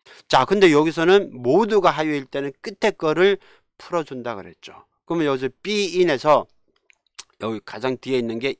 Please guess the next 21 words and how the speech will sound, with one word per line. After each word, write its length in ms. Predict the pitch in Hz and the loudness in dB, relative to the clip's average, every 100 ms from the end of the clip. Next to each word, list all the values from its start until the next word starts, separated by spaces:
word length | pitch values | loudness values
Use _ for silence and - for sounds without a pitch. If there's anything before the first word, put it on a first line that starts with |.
| _ | _
in이죠. 420 | 180 202 123 - - - | -6 -4 -6 -10 -14 -8
in. 180 | 117 - _ _ _ | -8 -8 _ _ _
그 100 | 190 | -4
이 220 | 175 165 | -2 -2
아이엔만 920 | 127 95 110 131 180 196 180 170 175 165 | -4 -4 0 2 6 4 4 -2 -2 -4
풀어주면 520 | - 135 131 123 120 | -16 -16 -16 -16 -18
됩니다. 440 | - - _ - _ _ _ _ - - | -20 -20 _ -20 _ _ _ _ -14 -8
근데 140 | 220 190 | 2 2
어떤 220 | 165 202 | 4 4
사람은, 240 | 190 175 | 4 2
어, 200 | 147 156 - - | 0 -2 -2 -12
B도 580 | - 190 202 214 214 208 _ _ - | -6 -4 2 4 4 2 _ _ -8
이 140 | 165 | -4
하위 560 | 165 - 185 185 180 180 | -4 0 2 4 4 2
문장 460 | 156 139 151 143 | -2 -6 -2 -4
부호와 340 | 135 135 135 131 | -4 -4 0 -2
접하여 440 | - 120 131 127 | -4 -10 -6 -6
쓰지 380 | 120 175 185 175 | -6 -8 -6 -6
못하지 460 | 131 110 - 156 165 | -6 -10 -8 -4 -2
않습니까? 680 | 120 - 113 92 104 101 _ _ _ - | -4 -10 -16 -14 -14 -16 _ _ _ -6
예, 180 | 127 | -4